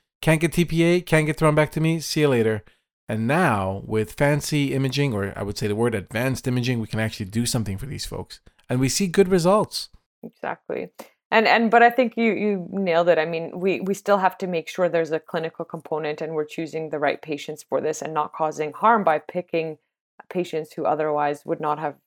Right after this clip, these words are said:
Speaker 2: um, met criteria for the trials and, and would not be,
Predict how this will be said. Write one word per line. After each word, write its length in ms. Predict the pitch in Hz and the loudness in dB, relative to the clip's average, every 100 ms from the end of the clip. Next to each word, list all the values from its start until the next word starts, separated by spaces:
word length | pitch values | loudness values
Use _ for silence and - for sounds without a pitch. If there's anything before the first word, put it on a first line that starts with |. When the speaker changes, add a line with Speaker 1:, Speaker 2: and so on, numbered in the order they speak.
| _ _ _ _ - | _ _ _ _ -10
Speaker 2:
um, 320 | - 143 139 - - | -10 -8 -12 -14 -12
met 300 | 170 156 - | -6 -6 -4
criteria 520 | 165 160 - 156 151 | -6 -6 -2 0 0
for 140 | 151 | -2
the 80 | 151 | -6
trials 420 | 151 156 147 147 | 0 2 2 2
and, 140 | 147 147 - | -4 -6 -6
and 320 | 147 143 - | -6 -10 -6
would 140 | 156 | -6
not 320 | 147 151 147 - | -2 -2 -4 -6
be, 420 | 156 151 151 | -8 -6 -8